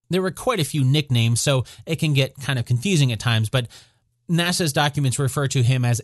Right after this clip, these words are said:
L. Gordon Cooper. Comparing the names the movie gives to the way nasa officially refers to them, there's very little difference. Here's how nasa officially refers to them. M. Scott Carpenter, Walter M. Schirra Junior, and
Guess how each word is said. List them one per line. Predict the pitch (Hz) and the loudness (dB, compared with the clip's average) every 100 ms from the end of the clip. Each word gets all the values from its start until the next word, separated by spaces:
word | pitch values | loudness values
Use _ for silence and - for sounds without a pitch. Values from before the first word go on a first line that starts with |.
| - | 0
L. | 143 139 156 | 0 0 -4
Gordon | 131 131 127 113 | -4 0 0 0
Cooper. | 113 151 135 113 113 _ _ _ _ _ _ - | -2 -2 -2 -4 -4 _ _ _ _ _ _ -18
Comparing | - 170 208 196 170 165 | -4 0 2 2 0 -4
the | 147 156 | -2 0
names | 151 151 | 0 0
the | - | 0
movie | 143 147 139 | 2 2 2
gives | 120 127 120 117 - - _ - | 2 2 2 -2 -4 -10 _ -8
to | |
the | 135 | -4
way | 127 120 | 0 0
nasa | 117 143 139 131 | 2 0 0 -4
officially | 120 214 - 156 | -2 -2 -2 -2
refers | 135 117 135 117 | -2 -2 -4 -2
to | 127 | -2
them, | 120 120 - - _ | -2 -4 -8 -20 _
there's | 180 170 | -2 -2
very | - 147 143 | -2 0 0
little | 135 127 | 0 0
difference. | 117 151 143 110 101 - _ _ _ _ | 0 -2 -2 -4 -4 -10 _ _ _ _
Here's | 175 175 | -2 -2
how | - 131 | 0 0
nasa | 127 131 127 131 | 0 -2 -2 -4
officially | - 123 - 175 139 117 | -4 -4 -2 -2 0 0
refers | 117 110 139 135 | 0 -2 -2 -2
to | - | -4
them. | 113 107 95 _ _ _ _ _ _ _ _ - | -2 -2 -4 _ _ _ _ _ _ _ _ -6
M. | 170 180 180 | -2 0 -2
Scott | - 147 143 - | -2 -4 -4 -6
Carpenter, | - 135 135 110 104 95 _ _ _ _ _ | -2 -2 0 0 -2 -4 _ _ _ _ _
Walter | 127 131 165 165 165 - | -4 -2 -2 -2 -6 -2
M. | 139 143 | 0 0
Schirra | 139 - 135 127 123 | 0 -2 -2 0 0
Junior, | 131 139 117 104 - _ | 0 2 2 -2 -4 _
and | 127 123 | -4 -4